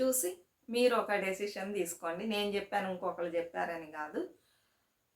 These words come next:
ఇప్పుడు వచ్చేసి పెరిగిద్ది, తగ్గే ఛాన్సే లేదు అంటున్నారు. ఎప్పుడైనా పెరిగింది పెరిగిందేనండి, మహా అయితే ఒకటి, రెండు, మూడు వేలు తగ్గొచ్చు, దాని మించి తగ్గదు.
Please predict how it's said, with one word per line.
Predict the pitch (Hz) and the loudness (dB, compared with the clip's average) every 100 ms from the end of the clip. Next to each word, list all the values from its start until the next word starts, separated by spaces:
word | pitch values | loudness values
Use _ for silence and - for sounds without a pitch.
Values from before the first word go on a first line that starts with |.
| - | -16
ఇప్పుడు | 226 294 294 | -10 2 2
వచ్చేసి | 285 233 202 262 | 4 4 4 2
పెరిగిద్ది, | 262 220 214 226 202 | 4 4 2 -2 -4
తగ్గే | 220 202 185 220 | -2 -2 2 0
ఛాన్సే | 220 190 208 226 - 262 | 4 8 8 6 10 12
లేదు | 262 208 208 208 | 12 10 6 6
అంటున్నారు. | 214 175 - 185 185 | 6 4 0 2 4
ఎప్పుడైనా | 208 311 247 254 | 4 4 6 6
పెరిగింది | 254 208 233 233 | 4 4 4 2
పెరిగిందేనండి, | 226 190 202 208 190 185 160 156 240 - _ _ _ - | 2 0 0 -2 2 2 2 -2 -4 -6 _ _ _ -2
మహా | 202 208 | 2 6
అయితే | 202 202 | 6 6
ఒకటి, | 190 180 185 196 190 | 4 4 0 -2 2
రెండు, | 175 175 180 | 2 2 -2
మూడు | 175 180 185 185 - _ _ _ | -2 -2 -2 -4 -12 _ _ _
వేలు | 185 185 180 | 2 4 4
తగ్గొచ్చు, | 156 151 156 170 170 156 | 2 -2 2 0 0 -2
దాని | 151 156 | -2 -2
మించి | 160 170 185 | -10 -12 -12
తగ్గదు. | 170 151 156 160 277 | -12 -8 -8 -6 -8